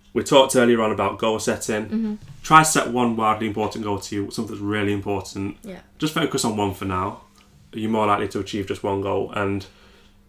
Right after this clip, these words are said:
Speaker 1: think of three habits that you can build that will get you towards achieving that goal.
Speaker 2: Mm-hmm.
Speaker 1: So maybe if your goal is to publish your first book, you're gonna build a habit of writing one thousand words a day for one hour.
Speaker 2: Or researching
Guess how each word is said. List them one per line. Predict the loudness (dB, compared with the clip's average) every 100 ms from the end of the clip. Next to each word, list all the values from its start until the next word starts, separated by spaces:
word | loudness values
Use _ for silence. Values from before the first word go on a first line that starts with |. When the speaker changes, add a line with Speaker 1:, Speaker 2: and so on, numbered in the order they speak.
| _ _ -18
Speaker 1:
think | 0 0 0
of | -2
three | 0 4
habits | 4 4 -2
that | -6
you |
can | -6 0
build | 4 4 2
that | -2
will | -2
get | -2 -2
you |
towards | -4 -2 -2 -2 -6
achieving | -12 -6 -4 -4
that | -6 -6
goal. | -4 -4 -6 -6
Speaker 2:
Mm-hmm. | -4 -4 -6
Speaker 1:
So | 0
maybe | 2 4 4 2 -2
if | -4 2
your | 2 2
goal | 0 0
is | -2 -6 -8
to | -6 -6
publish | -2 -2 -2 -6
your | -6 -6
first | -4 -4 -2
book, | -4 -4 -10 -20 -20 -20 -14
you're | 4 6
gonna | 6 4
build | 4 4
a |
habit | 2 0 2
of | 0 4
writing | 6 6 4 -4 -4 -6 -14 -20 _
one | 0 0 2
thousand | 0 0 -4
words | -2 -2 -4 -8
a | -6
day | -2 0 -2 -6 -16 _ -20 -20 _
for | -6 -2
one | 0 0
hour. | -2 -2 -4 -6 -16 -6
Speaker 2:
Or | 0
researching | 2 2 2 -2 0 0 0 -2